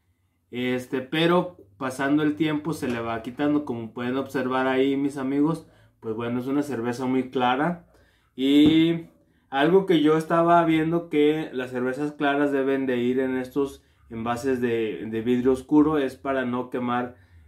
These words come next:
este, no quemar la cerveza. Pues bueno, mis amigos, miren, como les digo, desapareció la, desapareció, este, la, la, la espuma. Y pues bueno, vamos a probarla.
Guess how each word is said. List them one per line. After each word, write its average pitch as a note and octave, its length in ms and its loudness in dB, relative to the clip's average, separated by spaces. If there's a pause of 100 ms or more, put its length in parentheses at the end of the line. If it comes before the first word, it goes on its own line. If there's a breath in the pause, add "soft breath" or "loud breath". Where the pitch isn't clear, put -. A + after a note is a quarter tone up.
este, A2 1080 -2 (460)
no B2 200 -4
quemar B2+ 460 0
la A#2 300 -4
cerveza. A2 680 -6 (260 soft breath)
Pues B2 140 -6
bueno, C3+ 180 4
mis D#3 160 2
amigos, D3 320 6
miren, B2 360 -2
como A#2 260 -8
les A#2+ 160 -6
digo, C#3 260 2
desapareció B2 720 -6
la, C3 420 -2 (960)
desapareció, C#3 1040 0
este, A2+ 420 -10
la, G#2 380 -8
la, G#2 180 -8
la G#2+ 120 -6
espuma. F#3 600 -2 (1300)
Y C#3 220 0
pues B2+ 200 -4
bueno, A#2 280 -4
vamos B2 340 -4
a G2 140 -10
probarla. C3 680 0